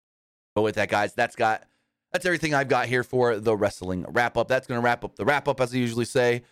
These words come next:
Tonight is Friday Night SmackDown. We'll be live right here on Twitch, twitch dot T V forward slash P W Unlimited, talking about that whole show as well. Two things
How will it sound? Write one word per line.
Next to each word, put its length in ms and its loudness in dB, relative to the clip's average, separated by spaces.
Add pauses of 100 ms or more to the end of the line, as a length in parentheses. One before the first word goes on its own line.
(320)
Tonight 240 0
is 160 -2
Friday 260 0
Night 160 -2
SmackDown. 600 -2 (120)
We'll 160 0
be 100 0
live 440 2
right 240 0
here 180 0
on 140 -2
Twitch, 260 -2
twitch 220 -2
dot 180 0
T 120 -8
V 120 -4
forward 220 -2
slash 180 -2
P 160 -8
W 320 -2
Unlimited, 440 -2 (300)
talking 320 -2
about 200 2
that 160 0
whole 200 -2
show 480 0 (200)
as 180 0
well. 260 0
Two 240 0
things 480 -2